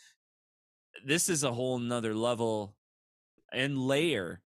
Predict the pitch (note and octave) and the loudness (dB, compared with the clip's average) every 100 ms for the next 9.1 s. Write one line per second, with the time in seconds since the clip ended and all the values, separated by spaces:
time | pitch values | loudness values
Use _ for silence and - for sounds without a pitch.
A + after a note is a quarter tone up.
0 | _ - B2 A2+ A2+ A#2 - A2+ G#2 A2+ | _ -6 -2 -2 0 0 0 -4 -2 -2
1 | G2+ - G2+ F#2 - _ - A#2 C3 C3 | -2 0 -2 -2 -6 _ 0 2 2 0
2 | A#2 A2+ A2+ F#2+ G2 A2 - - - _ | 0 -2 -2 -4 -2 -4 -4 -10 -14 _
3 | - - - C3+ A2 C#3 G3 - - A2 | -20 -18 -6 -4 2 2 2 0 -2 -2
4 | G2+ G2 - B2 G#2+ D#3 E3 D3 D#3 D3+ | 0 -2 -4 -4 -2 0 0 -2 0 0
5 | A#2+ G2+ C3 C3 A2+ G2+ G2+ F#2+ F#2 - | 0 -2 -2 0 0 0 0 0 -2 -2
6 | A2 G#2 F#2+ C3+ C#3 B2+ G#2 F#2+ - _ | -2 -2 0 2 2 2 0 -4 -10 _
7 | _ - C3 B2 G#2 G2+ - B2 A2+ G#2 | _ -4 0 2 2 0 0 -2 -2 -2
8 | F2+ F2+ F2 _ _ _ - A2 G#2+ G2 | -2 -4 -12 _ _ _ -2 2 4 2
9 | F#2+ | 0